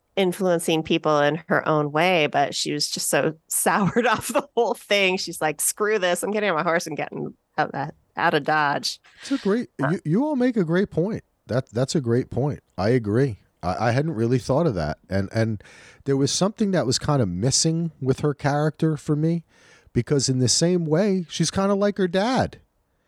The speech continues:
Speaker 2: right? She wants to kinda whine and complain, be like, "I'm, I'm the heir, daddy."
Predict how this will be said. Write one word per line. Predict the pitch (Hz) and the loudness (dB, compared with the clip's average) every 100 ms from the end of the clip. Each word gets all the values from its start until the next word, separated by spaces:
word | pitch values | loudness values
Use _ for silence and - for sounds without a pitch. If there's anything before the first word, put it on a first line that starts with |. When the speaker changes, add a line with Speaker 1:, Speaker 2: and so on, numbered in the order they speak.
| _ _ _ | _ _ _
Speaker 2:
right? | 104 185 262 - - _ _ | 0 0 -2 -8 -20 _ _
She | - 139 | -4 0
wants | 143 175 - | 2 2 0
to | - | -2
kinda | 143 165 165 | 0 0 2
whine | 139 113 143 170 180 175 | 2 2 2 2 2 2
and | 151 | 2
complain, | 139 131 160 180 | 0 0 0 0
be | 156 | 0
like, | 175 165 170 | 0 0 0
"I'm, | 269 339 285 | 0 0 0
I'm | 277 349 349 277 | -2 0 2 2
the | 262 | 2
heir, | 247 233 | 2 2
daddy." | 208 233 277 302 339 320 | 2 0 0 0 2 0